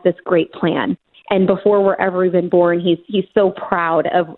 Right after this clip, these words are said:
of, you know, who he's about to send down to earth. And, and that it's almost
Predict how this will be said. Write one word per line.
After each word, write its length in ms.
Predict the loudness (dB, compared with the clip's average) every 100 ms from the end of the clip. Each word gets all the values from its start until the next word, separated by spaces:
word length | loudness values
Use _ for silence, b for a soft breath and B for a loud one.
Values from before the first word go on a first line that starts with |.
| -2
of, 200 | -2 0
you 60 |
know, 120 | -2
who 260 | 0 2 4
he's 180 | 4 2
about 280 | 2 0 -2
to 100 | -4 -2
send 200 | -2 0
down 220 | -2 -2
to 80 | 0
earth. 260 | 2 2 2
And, 260 | 0 0 -2 b b b b _ _ -4
and 260 | 0 0 2
that 160 | 0 2
it's 180 | -2 0
almost 380 | 0 0 0 -2